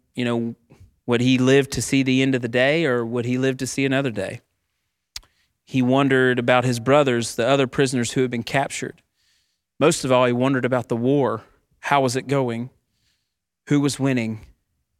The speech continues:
And one day, out of nowhere, some surprising news came. There was someone who was close to him. He could hear a radio broadcast. And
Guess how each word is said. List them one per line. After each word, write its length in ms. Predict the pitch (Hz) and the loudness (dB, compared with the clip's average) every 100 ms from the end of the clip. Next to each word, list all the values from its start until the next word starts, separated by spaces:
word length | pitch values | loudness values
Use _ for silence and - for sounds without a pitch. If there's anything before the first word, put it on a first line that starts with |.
| _ _ _ _ _ _ _ _ | _ _ _ _ _ _ _ _
And 120 | 131 135 | -2 2
one 180 | 170 | 4
day, 380 | 170 160 156 156 - | 4 6 4 2 -2
out 180 | 143 143 | 0 0
of 100 | 131 | 2
nowhere, 420 | 139 151 135 127 | 2 2 2 2
some 220 | 120 123 | 0 -4
surprising 600 | 117 - - 139 139 135 131 | -6 -8 -2 2 2 0 0
news 240 | 135 123 | 0 -2
came. 420 | - 110 110 117 - _ _ - _ _ _ | -6 -6 -6 -10 -16 _ _ -20 _ _ _
There 80 | - | -8
was 100 | 120 | -6
someone 600 | - 151 156 147 139 135 | 0 0 2 0 0 0
who 120 | 135 131 | -2 -2
was 280 | 113 - - _ _ _ | -4 -6 -16 _ _ _
close 400 | - 151 135 - - | 0 2 2 -2 -4
to 140 | 127 | -4
him. 220 | 135 131 | -2 -2
He 120 | 135 | -2
could 180 | 131 131 | -2 -4
hear 380 | 127 143 131 123 _ _ _ _ | -2 -2 -2 -4 _ _ _ _
a 80 | 117 | -4
radio 440 | 120 151 151 135 | 2 4 4 2
broadcast. 880 | 127 127 123 - 117 - - - - _ _ _ _ _ _ _ _ | 0 0 0 -2 -4 -2 -8 -14 -16 _ _ _ _ _ _ _ _
And 400 | - 127 127 123 | -2 0 2 0